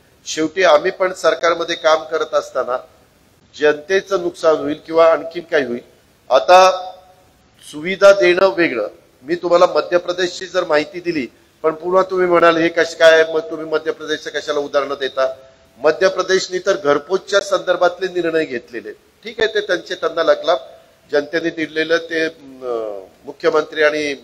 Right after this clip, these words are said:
मंत्रिमंडळ आहे, त्यांनी तो निर्णय घेतला. याच्याबद्दल अनेक वर्षाची त्यांची मागणी होती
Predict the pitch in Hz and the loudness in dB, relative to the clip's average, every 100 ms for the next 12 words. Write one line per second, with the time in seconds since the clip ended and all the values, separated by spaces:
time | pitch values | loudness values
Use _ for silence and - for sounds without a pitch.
0 | - _ _ _ - 131 - 151 147 135 | -20 _ _ _ -8 -8 -6 -4 -2 2
1 | 135 - - _ _ _ 143 147 143 160 | 0 0 -12 _ _ _ -6 -4 -6 -4
2 | 147 139 147 127 120 110 117 - - _ | -4 -2 -2 -2 -8 -2 -4 -4 -16 _
3 | _ _ 139 139 175 175 175 180 185 127 | _ _ -4 2 2 2 -2 -2 -2 -2
4 | 127 185 208 180 160 - 165 170 170 143 | 0 0 0 0 -4 -4 -10 -10 -12 -12
5 | 127 147 127 117 120 117 101 113 | -12 -6 -4 -4 -4 -8 -10 -16